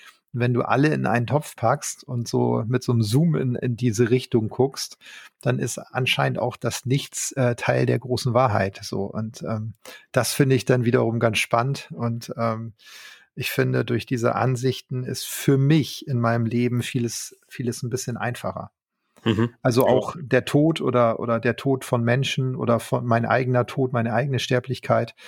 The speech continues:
Speaker 1: ähm, damit kann ich einfach ganz praktikabel in meinem Alltag besser umgehen, wenn ich an, äh, Inkarnation, Reinkarnation und Weiterreise glaube. Ja.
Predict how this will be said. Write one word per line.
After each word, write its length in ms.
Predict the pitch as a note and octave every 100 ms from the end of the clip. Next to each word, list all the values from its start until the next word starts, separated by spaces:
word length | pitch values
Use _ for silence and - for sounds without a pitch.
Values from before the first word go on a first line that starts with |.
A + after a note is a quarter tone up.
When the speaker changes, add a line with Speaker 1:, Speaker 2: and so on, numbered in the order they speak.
| - - - _ -
Speaker 1:
ähm, 400 | A#2 A#2 A#2+ C3
damit 280 | B2 B2+ B2
kann 220 | C3 A#2+
ich 300 | D3 D3 -
einfach 560 | B2 C3 C#3 C#3 - - D#3
ganz 280 | C3+ D#3 -
praktikabel 720 | - C3 C3 - B2+ B2 A#2+
in 60 |
meinem 200 | A#2 A#2
Alltag 420 | G#2+ B2 - A#2 -
besser 300 | B2 C3+ C#3+
umgehen, 460 | B2 A#2+ A2+ A2+ - - - _ _ -
wenn 140 | A#2
ich 220 | A#2+ - -
an, 240 | A2+ A2+
äh, 380 | - A2 A2 F2+
Inkarnation, 720 | D3 C3 C3+ B2 A#2 - B2
Reinkarnation 960 | A#2+ A#2+ C3 A#2+ - A2+ A2 - A#2 A#2
und 140 | A2+
Weiterreise 760 | G#2+ A#2 - G2+ F#2+ G#2 G#2 - _ _ -
glaube. 480 | A2 G#2+ A2+ D#3+ D#3 _ _ _ _ _ - _ _ _ _ - - _
Ja. 260 | B2+ G2+